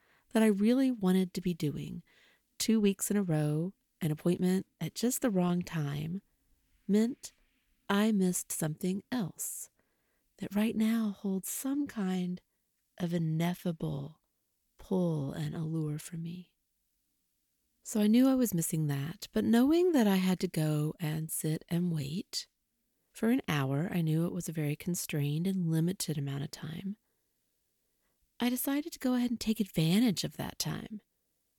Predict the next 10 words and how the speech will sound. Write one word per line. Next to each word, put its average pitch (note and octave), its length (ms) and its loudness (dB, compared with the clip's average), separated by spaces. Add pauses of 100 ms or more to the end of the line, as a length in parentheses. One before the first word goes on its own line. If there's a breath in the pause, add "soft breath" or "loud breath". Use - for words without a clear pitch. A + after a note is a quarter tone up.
(680)
I D#3 140 2
decided D#3+ 560 2
that E3+ 280 2 (280)
I G3+ 200 4
would D4+ 140 4
just A#3+ 240 2
send A3+ 640 4
my G3 160 0
kid G3 420 2
in D#3 440 4